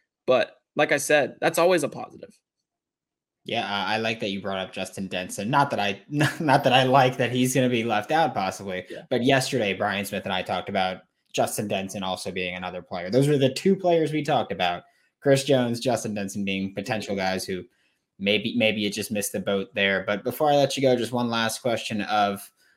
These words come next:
Speaker 2: you know, it, it feels like Florida's got quite a few guys who we sit here pretty much every day. We're just like, "Are, are they gonna pop now?" And, um, whether they're uncommitted or currently committed elsewhere.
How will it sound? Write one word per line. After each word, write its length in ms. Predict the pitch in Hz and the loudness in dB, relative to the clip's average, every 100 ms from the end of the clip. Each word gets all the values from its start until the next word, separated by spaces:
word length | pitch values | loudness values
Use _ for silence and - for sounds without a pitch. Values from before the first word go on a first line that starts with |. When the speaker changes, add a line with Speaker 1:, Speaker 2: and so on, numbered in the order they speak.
| _ _ - | _ _ 0
Speaker 2:
you 100 | 135 | 2
know, 180 | 123 - _ _ _ - | 2 0 _ _ _ 4
it, 180 | 147 147 | 6 8
it 200 | 147 143 - - | 4 4 -12 -4
feels 260 | - 196 190 | 6 6 6
like 140 | 139 | 2
Florida's 420 | - 127 120 113 113 | 0 0 0 0 0
got 220 | 98 92 _ _ | 0 -2 _ _
quite 480 | - 113 101 101 | -10 -2 0 0
a 40 | 101 | -2
few 240 | - 98 | -4 -6
guys 500 | 95 95 95 101 98 | -2 -2 -2 -4 -4
who 320 | 104 95 95 - - _ | -4 -4 -6 -10 -20 _
we 120 | 117 104 | -4 -2
sit 300 | - 113 117 | 0 0 0
here 520 | 120 104 101 98 - _ _ - | -2 0 0 -2 -8 _ _ -4
pretty 220 | - 220 | 2 4
much 220 | 143 131 | 4 2
every 380 | 135 135 135 120 | 2 4 4 4
day. 400 | 120 104 92 92 | 6 6 4 -2
We're 160 | 101 | -4
just 180 | 107 107 | -4 -4
like, 280 | 117 98 - _ _ _ - | -2 -2 -6 _ _ _ 0
"Are, 180 | 110 110 | 2 2
are 160 | 110 107 | 4 4
they 100 | 107 | 4
gonna 140 | 123 | 4
pop 320 | 120 165 196 | 4 4 4
now?" 360 | 202 214 233 - | 2 2 2 0
And, 240 | 127 123 117 | -2 -2 0
um, 500 | 104 101 92 95 117 | 0 0 -2 -6 -2
whether 260 | 131 127 123 | 2 4 4
they're 200 | 120 131 | 4 2
uncommitted 600 | 160 156 165 156 165 156 _ _ - | 0 2 0 0 0 -4 _ _ -2
or 540 | 117 117 110 107 104 - | 2 4 4 2 -2 -4
currently 320 | 127 120 113 | -2 -2 -4
committed 360 | 117 110 107 123 | -2 -2 -2 0
elsewhere. 680 | 135 127 131 117 113 110 | 0 0 0 2 2 0